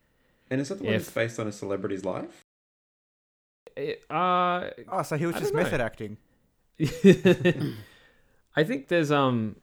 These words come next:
Speaker 2: there may be something in that, yeah. But it's pretty much, yeah, just a spin-off of the Yakuza series, except you play a hard-boiled detective who takes photos and punches people in the face.
Speaker 1: Can
Speaker 2: And
Speaker 1: you
Speaker 2: it looks
Speaker 1: sing
Speaker 2: awesome.
Speaker 1: karaoke, though? 'Cause that's all I need from a Yakuza game. <laughs>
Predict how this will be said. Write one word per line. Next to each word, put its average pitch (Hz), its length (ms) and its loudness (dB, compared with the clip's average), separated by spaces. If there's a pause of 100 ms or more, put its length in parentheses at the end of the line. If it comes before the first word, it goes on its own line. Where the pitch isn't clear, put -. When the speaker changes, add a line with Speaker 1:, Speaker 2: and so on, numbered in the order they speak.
(340)
Speaker 2:
there 160 140 -2
may 180 120 -2
be 202 100 0
something 120 300 -4
in 98 120 -4
that, 101 200 -4
yeah. 104 320 -2
But 123 160 0
it's 127 160 -6
pretty 160 200 0
much, 113 120 0
yeah, 107 120 0
just 117 220 -6
a 117 40 -4
spin-off 101 400 -6
of 95 80 -10
the 92 100 -6
Yakuza 95 340 -8
series, 95 300 -6
except 98 240 -10
you 101 80 -10
play 95 220 -6
a 90 80 -6
hard-boiled 95 520 -4
detective 95 580 -8
who 92 300 -8 (720)
takes - 260 -6
photos 107 420 0
and 104 100 -6
punches 107 300 -6
people 107 240 -4
in 104 60 -2
the 98 60 -4
face. 120 520 -4 (580)
Speaker 1:
Can 95 120 -6
Speaker 2:
And 104 80 -2
Speaker 1:
you 101 60 -4
Speaker 2:
it - 40 -2
looks 101 100 -4
Speaker 1:
sing 107 100 2
Speaker 2:
awesome. 92 200 2
Speaker 1:
karaoke, - 220 -6
though? 127 240 -8
'Cause 95 160 -8
that's 90 240 -8
all 90 160 -4
I 87 80 -6
need 87 220 -10
from 92 140 -10
a 87 40 -10
Yakuza 85 440 -12
game. - 280 -12
<laughs> - 60 -20